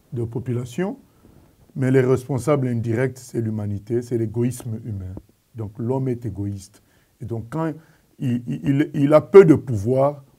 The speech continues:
on ne voit pas l'impact de cet égoïsme clairement. Mais quand il devient président, quand il gère tout un pays, ben, l'impact est, est, est grand, massif et destructeur à grande échelle.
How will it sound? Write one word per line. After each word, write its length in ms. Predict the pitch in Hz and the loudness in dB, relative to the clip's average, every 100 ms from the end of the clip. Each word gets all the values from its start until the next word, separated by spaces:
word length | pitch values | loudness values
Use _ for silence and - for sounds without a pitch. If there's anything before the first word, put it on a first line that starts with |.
| _ | _
on 120 | 143 | -4
ne 80 | 147 | -2
voit 280 | 110 143 160 | 0 -2 2
pas 120 | 165 | 2
l'impact 680 | 143 127 - 147 - - - _ _ _ | 2 -2 2 2 2 -12 -20 _ _ _
de 100 | 120 | -10
cet 180 | 113 131 | -8 -6
égoïsme 680 | 117 104 117 127 - 117 113 - _ _ | -4 -2 -2 -4 -6 -8 -8 -12 _ _
clairement. 560 | 165 151 127 120 117 117 - - | 4 6 6 0 -4 -8 -16 -12
Mais 80 | 135 | -12
quand 360 | - 165 156 135 | -6 -6 -4 -6
il 80 | |
devient 300 | 120 123 135 117 | -2 0 0 -2
président, 540 | 110 101 101 101 101 - _ _ | -4 -6 -6 -10 -12 -14 _ _
quand 260 | 147 160 156 | -6 -6 -4
il 120 | 127 | -6
gère 360 | 110 139 156 156 | -2 2 2 0
tout 140 | 139 135 | -6 -4
un 100 | 117 | -6
pays, 460 | 120 117 120 139 - - - | -4 -4 -4 -8 -14 -20 -14
ben, 260 | 110 123 127 | -8 -6 -2
l'impact 600 | 131 120 - 156 - - | -2 -2 0 0 -2 -2
est, 100 | 156 139 - | -2 -2 -4
est, 220 | 143 147 | -6 0
est 180 | 147 123 | -2 -2
grand, 460 | 113 120 147 151 147 | -4 -2 0 -2 -4
massif 720 | 127 131 123 - 151 - - - | -4 -4 -4 -6 -8 -8 -18 -6
et 80 | 147 | -6
destructeur 840 | 107 160 - - 147 - 156 147 - _ - | 0 0 0 -4 -8 -2 -2 -2 -8 _ -8
à 140 | 131 | -6
grande 260 | 113 143 123 | -2 -2 -2
échelle. 360 | 113 139 127 | -2 -2 -4